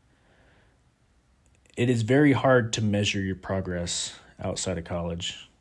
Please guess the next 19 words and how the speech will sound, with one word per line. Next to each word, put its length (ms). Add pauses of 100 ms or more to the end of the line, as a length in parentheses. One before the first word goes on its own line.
(300)
if 160
you're 100
really 260
trying 220
to 60
find 240
success 420 (1700)
in 140
whatever 420
the 100
fuck 320
it 80
is. 300 (1200)
It's 120
just 160
hard 300
to 40
measure 380
it. 140